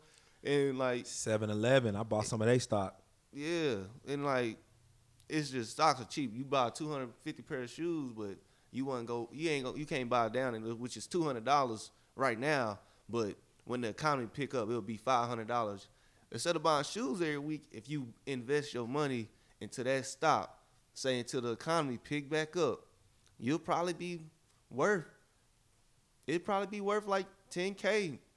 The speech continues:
Speaker 1: in twenty twenty-one.
Speaker 2: Hmm.
Speaker 1: No, and I'm not just exaggerating. That's how much money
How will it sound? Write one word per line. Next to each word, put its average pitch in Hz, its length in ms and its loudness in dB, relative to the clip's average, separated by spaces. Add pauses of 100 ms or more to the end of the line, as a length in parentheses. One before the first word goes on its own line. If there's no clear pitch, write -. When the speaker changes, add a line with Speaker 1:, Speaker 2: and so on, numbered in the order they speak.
Speaker 1:
in 127 120 -6
twenty 135 260 -4
twenty-one. 117 480 -6 (160)
Speaker 2:
Hmm. 139 320 6
Speaker 1:
No, 120 320 0
and 117 140 0
I'm 139 120 0
not 156 260 0 (220)
just 135 220 -8
exaggerating. 127 600 -4
That's 143 140 -4
how 139 120 -4
much 117 200 -6
money 127 340 -6